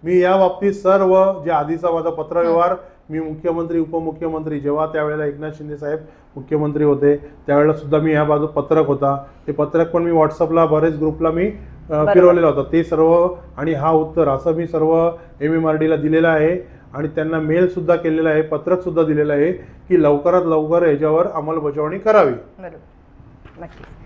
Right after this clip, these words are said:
Speaker 2: बदलापूरकरांना, तुम्हाला हा विषय माहिती होता का? आम्हाला नक्की सांगा. समाजसेवक हर्षद भोपीसर यांच्या माध्यमातून आपण अनेक विषय बघितले, पण हा सगळ्यात महत्त्वाचा विषय आहे. आपण गेल्या काही महिन्यांपूर्वी सुद्धा याच्यावर चर्चा केली होती आणि त्यावेळेला असं अपेक्षा होती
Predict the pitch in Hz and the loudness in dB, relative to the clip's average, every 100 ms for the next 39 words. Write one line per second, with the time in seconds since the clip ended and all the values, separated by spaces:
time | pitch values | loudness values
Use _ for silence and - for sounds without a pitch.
0 | - - - - - - - 233 277 302 | -20 -20 -20 -20 -20 -18 0 4 6 6
1 | 330 330 320 349 349 285 294 330 277 294 | 6 6 6 4 4 4 6 6 6 6
2 | 285 269 311 320 269 220 254 254 247 262 | 4 0 0 2 0 0 0 2 0 2
3 | 254 240 247 240 226 233 233 214 202 254 | 0 0 -2 -2 -8 -12 -6 -2 -2 -2
4 | 247 233 233 269 277 269 214 285 277 277 | -4 -4 0 0 0 -2 -4 -2 0 -2
5 | 262 262 277 262 262 262 254 269 269 302 | -2 0 2 2 0 -2 0 -2 -2 0
6 | 294 320 285 277 330 320 294 277 240 226 | -2 -2 -4 -4 -4 -4 -2 -2 -2 -6
7 | 233 320 339 330 320 - - - - - | -4 -2 -2 -2 -2 -2 -8 -20 -16 -4
8 | 302 403 381 339 294 269 262 240 233 208 | 2 2 2 0 2 0 0 -2 0 0
9 | 202 285 285 302 320 339 320 269 285 302 | 0 -4 -2 0 2 0 2 0 0 -2
10 | 311 311 320 254 349 330 294 294 262 269 | -6 -6 -6 4 4 6 0 0 -2 -2
11 | 269 240 240 226 240 262 247 262 262 262 | -4 -2 -2 -4 -2 0 0 0 2 2
12 | 302 294 285 320 285 311 311 370 349 381 | 4 2 2 2 2 0 -6 0 0 -2
13 | 311 190 | -8 -12